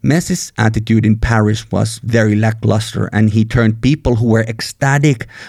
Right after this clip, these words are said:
about his arrival celebrating his departure. And in the World Cup, he and his Argentinian teammates didn't exactly behave well or in a sportsmanlike manner. I mean,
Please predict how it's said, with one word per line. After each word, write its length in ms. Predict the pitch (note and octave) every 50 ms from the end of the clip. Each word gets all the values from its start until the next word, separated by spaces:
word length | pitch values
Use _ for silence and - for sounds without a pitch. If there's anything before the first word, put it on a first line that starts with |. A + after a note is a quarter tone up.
| - -
about 320 | G#2 G2+ A2 A2 A2 G#2+ A2
his 160 | A2+ - -
arrival 640 | A2 A2 G#2+ A2 A2+ A#2+ B2 A#2+ G#2 G2+ G2+ G2 - - _ _
celebrating 720 | - - - - A2+ A2+ A2+ A2 A2 G#2+ A2 G#2 G#2 G#2
his 120 | G2+ G2 G#2 G2+
departure. 500 | G#2+ A2 A#2 A2 A2+ A2+ A2+ - A2 F2+
And 280 | - G#2+ G#2+ A2 A2 - - _ -
in 100 | B2 A#2+
the 80 | A2+
World 300 | A#2+ C#3 D#3 F3+ F#3+ -
Cup, 240 | D#3 D3 D3+ - -
he 160 | A#2 B2 C3+
and 180 | B2+ A#2 G#2+ G2
his 240 | A2+ A#2 A2 A2 - -
Argentinian 600 | E2 - G#2+ A2 G#2+ G#2+ B2+ B2 A2+ G#2 G2 G2+ -
teammates 420 | - A#2+ A2 G2+ G2+ G2+ G2+ -
didn't 300 | - G#2 A2+ A#2 G#2+ G2+
exactly 440 | F2+ - - - A2 G2+ G#2+ - -
behave 340 | - G2 G#2 A2 F#2+ F2+ E2+
well 340 | F2+ G#2 G#2 G2+ G2 F2+ D#2+
or 220 | F2+ F#2 F#2+ A2 - - - - - -
in 100 | - G2+
a 40 | G2+
sportsmanlike 960 | G#2 - - - G2 F#2 G#2+ - - G2+ F#2+ G2+ F#2 F2+ F2+ F2+ F#2 F#2 -
manner. 380 | - G#2+ G#2+ G#2+ G#2 F#2+ F2+ F2+
I 60 | F#2
mean, 260 | G2 F#2 F2 F2 G#2+